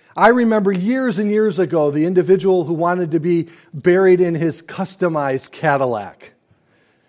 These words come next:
I saw one article where the individual, this gentleman, wanted to be buried with all of his wealth because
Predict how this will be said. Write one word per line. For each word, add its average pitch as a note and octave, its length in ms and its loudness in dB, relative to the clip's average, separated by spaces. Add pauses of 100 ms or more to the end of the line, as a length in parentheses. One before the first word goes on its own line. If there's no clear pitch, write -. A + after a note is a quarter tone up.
(680)
I D#3 100 0
saw F#3 400 4
one G#3 320 4
article F#3+ 560 0
where G3 440 2 (200)
the G#3 140 -2
individual, G3 680 2
this F3+ 220 -2
gentleman, G3 420 0
wanted G3 300 0
to F3 80 -6
be F#3+ 140 -4
buried F#3+ 480 2
with F3 220 0
all A3 240 4
of G3+ 100 2
his F3+ 200 0
wealth F#3 380 2
because E3+ 420 0